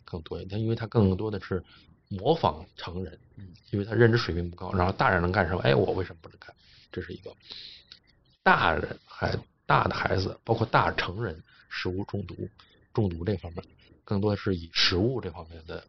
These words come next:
Speaker 1: 为多。
Speaker 2: 对，对，对。
Speaker 1: 然后
Speaker 2: 包括豆角等等这种东西。
Speaker 1: 对，我们需要在这方面去想储存、加工，等等等等各个环节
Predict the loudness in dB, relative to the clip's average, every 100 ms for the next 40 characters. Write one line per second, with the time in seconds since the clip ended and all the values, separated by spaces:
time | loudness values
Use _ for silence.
0 | -6 -6 -4 4 4 6 2 0 -2 -10
1 | -12 -16 -18 _ -20 -12 2 4 4 4
2 | 2 2 0 -2 -2 0 -4 0 6 6
3 | 6 -6 -16 -18 -12 -6 -4 -4 4 4
4 | 6 4 2 2 -2 -6 -10 -10 -10 -14
5 | _ -2 0 0 -2 -10 _ -4 4 4
6 | 6 4 4 0 -8 _ _ _ -2 0
7 | 4 4 4 0 _ -20 -20 -20 _ _
8 | _ _ _ -8 0 4 6 4 -2 -8
9 | -14 _ _ _ 0 2 4 0 -4 -8
10 | -12 -14